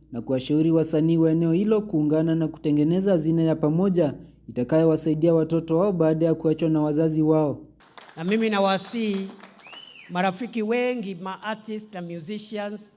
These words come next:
Speaker 2: wale wako katika creative economy hapa kwetu Central Region, tuko na wengi, very talented,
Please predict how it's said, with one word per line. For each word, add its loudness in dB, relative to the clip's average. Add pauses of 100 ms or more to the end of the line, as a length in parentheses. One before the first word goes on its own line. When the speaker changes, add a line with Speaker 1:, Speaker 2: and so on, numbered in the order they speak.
Speaker 2:
wale -8
wako -4
katika -8
creative -8
economy -8 (840)
hapa -4
kwetu -6 (300)
Central -6
Region, -4
tuko -10
na -8
wengi, -2 (840)
very 6
talented, -4